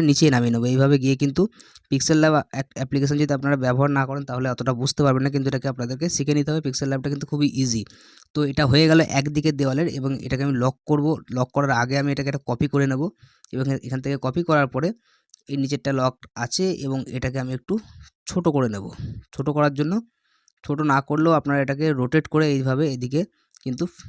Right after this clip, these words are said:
দিতে পারেন। সরি, এই পেজটাকে সিলেক্ট হয়ে আছে, এটাকে আমায় প্রথমে লক করতে হবে। তো লক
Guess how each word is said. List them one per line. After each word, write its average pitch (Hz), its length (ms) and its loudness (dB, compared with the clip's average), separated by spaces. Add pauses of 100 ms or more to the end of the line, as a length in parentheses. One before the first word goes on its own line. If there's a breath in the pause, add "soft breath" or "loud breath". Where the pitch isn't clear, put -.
(100)
দিতে 123 220 -2
পারেন। 113 180 -4 (280)
সরি, 107 220 -6 (240)
এই 123 80 -6 (220)
পেজটাকে 120 460 -6
সিলেক্ট 127 280 -4
হয়ে 131 140 0
আছে, 123 180 -6
এটাকে 131 220 -6
আমায় 135 180 -2
প্রথমে 131 220 -2 (120)
লক 117 120 2 (100)
করতে 113 240 0
হবে। 110 140 -2 (520 soft breath)
তো - 60 -12 (120)
লক 123 120 0